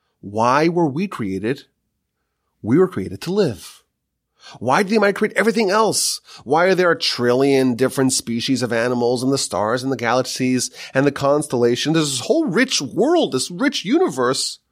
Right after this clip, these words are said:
full of a great many things, not just humanity. And of course, the answer is we were created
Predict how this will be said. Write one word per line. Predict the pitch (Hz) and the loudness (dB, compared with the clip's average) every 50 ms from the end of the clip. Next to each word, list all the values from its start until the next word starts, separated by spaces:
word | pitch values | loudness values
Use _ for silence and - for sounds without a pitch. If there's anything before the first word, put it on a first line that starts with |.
| _ _ _ _ _ _ _ _ _ | _ _ _ _ _ _ _ _ _
full | - - - 160 | -12 -6 -6 -4
of | 151 135 | -2 -2
a | 117 | -2
great | 101 - - 110 113 117 117 - - - | -2 -2 -2 -2 -2 -2 -4 -8 -12 -12
many | 98 98 117 139 165 135 | -6 -4 -2 0 0 -2
things, | - - 92 95 92 92 98 101 - - - - _ _ _ _ _ _ _ _ - | -2 -6 -8 -8 -6 -8 -8 -8 -10 -12 -14 -16 _ _ _ _ _ _ _ _ -2
not | 113 113 117 123 120 | 0 2 2 2 2
just | - - 104 95 - - - - - _ _ _ _ _ _ _ _ _ _ _ _ | 2 0 0 0 -2 -6 -10 -12 -18 _ _ _ _ _ _ _ _ _ _ _ _
humanity. | _ - - 107 123 151 147 110 - - 90 85 - _ _ _ _ _ _ _ _ _ _ _ _ _ _ _ _ _ _ _ _ _ | _ -8 -2 0 0 2 0 0 -4 -8 -12 -12 -14 _ _ _ _ _ _ _ _ _ _ _ _ _ _ _ _ _ _ _ _ _
And | - 107 | -16 -16
of | 92 - | -10 -2
course, | - 123 110 - | 0 0 0 0
the | 95 98 | 0 0
answer | 135 170 165 - 80 80 | 0 0 -2 -4 -6 -6
is | 82 - - - - - - - _ | -6 -8 -10 -14 -20 -20 -20 -16 _
we | - 110 113 196 226 | -10 -2 0 2 2
were | 226 175 139 | 4 4 2
created | - - 110 101 98 95 92 107 120 - | 0 0 -2 -2 -2 -2 -2 -4 -4 -6